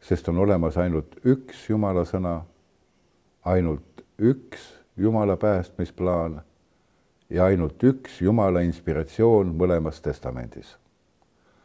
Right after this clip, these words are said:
Vana testament on uue ettevalmistus ning uus viib lõpule vana. Kumbki heidab valgust teisele. Punkt kakskümmend neli.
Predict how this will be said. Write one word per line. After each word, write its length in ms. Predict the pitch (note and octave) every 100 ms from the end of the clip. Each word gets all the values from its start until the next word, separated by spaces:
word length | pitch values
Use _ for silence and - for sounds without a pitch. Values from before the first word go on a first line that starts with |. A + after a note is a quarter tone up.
| _ _ -
Vana 240 | G#2 C#3 A#2+
testament 640 | A#2+ A2+ G2+ F#2+ F2 E2
on 120 | E2+ F2
uue 260 | G2 D#2+
ettevalmistus 840 | G2+ - A2 A2 F#2+ F2+ - E2+ -
ning 200 | D#2 D2
uus 460 | A2+ B2+ A#2+ A2+ - _ -
viib 200 | E2+ D#2+
lõpule 380 | F#2+ - F2 E2
vana. 380 | D2 C#2 B1+ B1 - _ _ _ _
Kumbki 460 | - C#3 C3 - F2+
heidab 360 | F2+ F2 D2+
valgust 560 | F2 F2 D2+ D#2 - - _
teisele. 460 | - A#1+ - A#1+ A#1 _ _ _ _ _ _ _ _ _ _ _ _ _ _ _ _ _ _ _ _ _ _ _ _ _ _ _ _ _ _ _ _
Punkt 280 | B2+ C#3+ -
kakskümmend 580 | A2+ - - G#2 G2 D2+
neli. 240 | C2 B1+